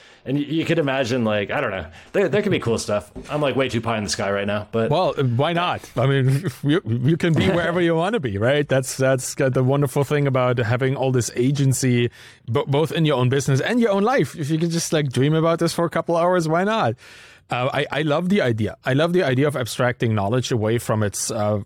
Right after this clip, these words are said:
Speaker 2: prose form, because I think a-, as much as humanity has thrived and grown on the written word, uh, we, we are at this kind of point where there, there is definitely a, a move forward towards a different structure.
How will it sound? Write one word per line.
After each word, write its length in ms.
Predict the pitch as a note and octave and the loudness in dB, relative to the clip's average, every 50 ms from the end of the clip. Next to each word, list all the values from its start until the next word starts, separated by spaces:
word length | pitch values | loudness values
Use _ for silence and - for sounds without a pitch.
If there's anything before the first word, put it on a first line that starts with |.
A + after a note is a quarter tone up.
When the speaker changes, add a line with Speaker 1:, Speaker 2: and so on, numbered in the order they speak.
| - _ | -8 _
Speaker 2:
prose 480 | - - A2 G#2+ A#2 C#3+ E3 E3+ - - | -8 -4 0 2 2 2 0 -2 -6 -10
form, 540 | - - - D#3 D#3+ F3 F#3+ G3+ G3+ G3+ G3 | -10 -4 -2 0 0 0 -2 -2 -6 -8 -4
because 360 | - C#3 C#3+ C#3 C3 B2 B2 - | -2 0 2 2 0 0 -2 -2
I 120 | C3 B2 B2 | -2 -2 0
think 340 | - D#3+ E3 D#3+ C#3 - - - | 0 0 0 -2 -2 -4 -6 -4
a-, 180 | D3 C3 C3 - | -2 -2 -2 -2
as 180 | - C3+ - - | -2 -2 0 0
much 240 | C#3 C3 D3 - - | 0 0 0 -2 -4
as 140 | D3+ - - | -4 -2 -2
humanity 500 | C#3 B2 A2+ A2+ A#2+ C#3 D#3 D3+ E3 D#3 | 0 0 0 0 0 0 0 0 0 2
has 480 | C#3 B2 B2+ B2 B2 A#2+ A2 - - - _ _ _ _ _ _ _ _ | 2 2 2 2 2 0 -2 -4 -8 -14 _ _ _ _ _ _ _ _
thrived 960 | - - - - - - - F#2 F#2+ A2+ B2+ D3 F3 A3 A#3 G3+ F#3+ - - - _ - | -20 -20 -20 -20 -10 -6 -4 -2 0 0 2 2 2 0 0 -2 -6 -12 -20 -16 _ -4
and 260 | C3 A#2 A2+ G#2+ G#2 | -2 -2 0 -2 -2
grown 640 | G#2+ G#2 G2+ G2 A2 B2+ D#3 F3+ F3+ F#3 G3 F#3+ - _ - | -2 -2 0 0 0 2 2 2 0 0 -2 -2 -6 _ -4
on 220 | A#2+ A#2 B2+ C#3+ | -2 0 2 2
the 80 | C3+ B2+ | 2 0
written 280 | A2+ B2+ B2 - A2+ G2 | 0 -2 -2 -4 -4 -2
word, 400 | G2+ A2 C#3 G3 A#3 A3 - - _ _ _ _ _ _ _ _ _ _ _ _ _ - D3 | 0 0 0 0 -2 -4 -8 -14 _ _ _ _ _ _ _ _ _ _ _ _ _ -6 -4
uh, 80 | D3 | -2
we, 180 | D3+ D3+ C#3+ - | -2 -2 -2 -2
we 160 | - C3+ C3+ C#3+ | 0 0 0 2
are 200 | C#3 D3+ E3+ F3+ | 2 2 2 2
at 80 | E3+ | 0
this 160 | E3 D3+ - | 0 -2 -2
kind 180 | - - D#3+ D3 | -2 -2 0 0
of 80 | C#3 B2 | -2 -2
point 360 | - - D3 C#3 D#3 D#3+ C#3+ | -2 -2 0 0 0 0 0
where 480 | C#3 C3+ C3 C3 B2+ B2+ B2 B2 C3 - | 0 0 2 2 2 2 2 0 -2 -2
there, 320 | - B2+ B2+ B2+ C3 C3+ C#3+ | -2 -2 0 0 0 0 0
there 140 | B2+ B2+ | -2 -2
is 220 | - D3+ B2+ A2+ A#2+ | 0 0 -2 -2 -2
definitely 720 | B2+ A#2+ B2+ - - D#3+ D3+ - - D#3 D3+ D3+ C#3+ D3 - - | -2 -2 -2 0 -2 -2 -2 -2 0 0 2 2 2 0 0 -2
a, 140 | - B2+ - - | -4 -6 -4 -4
a 100 | C#3 C3 | -4 -4
move 320 | A#2 A#2 A#2 B2 C#3 C3 | -2 0 0 2 0 0
forward 500 | - - - - C#3+ D3 D#3+ D#3 C3+ - | -2 -4 -4 -2 0 0 0 0 -2 -4
towards 460 | - - B2+ A#2 B2 C3+ D3 C3+ - - | -4 -4 -2 0 0 0 -2 -2 -2 -2
a 60 | B2+ | -2
different 300 | A#2+ A#2+ - - A2 G2+ | -2 -2 -4 -4 -6 -4
structure. 400 | - - B2 A2 - - G2 | -4 -4 -4 -4 -4 -6 -10